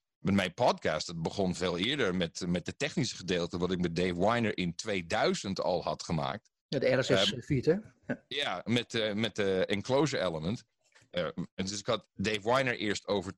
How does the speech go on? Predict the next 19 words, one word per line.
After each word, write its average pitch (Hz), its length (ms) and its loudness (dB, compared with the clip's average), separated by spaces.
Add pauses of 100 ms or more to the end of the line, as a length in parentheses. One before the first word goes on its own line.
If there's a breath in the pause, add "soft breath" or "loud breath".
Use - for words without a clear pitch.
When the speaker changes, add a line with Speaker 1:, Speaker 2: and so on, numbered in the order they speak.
(200)
Speaker 1:
ervan 98 300 0
overtuigd 95 580 0
om 101 120 0
zoiets 90 360 -4
te 92 80 -8
maken. 104 400 0
Nou, 101 120 0
dat 78 100 -8
heeft 95 200 -6
hij 98 100 -4
geïmplementeerd. 95 720 -2
We 127 80 -10
hebben 95 180 -2
het - 80 -12
een 87 100 -2
paar 95 260 2
jaar 87 200 0
een 85 80 -2
beetje, 85 440 -2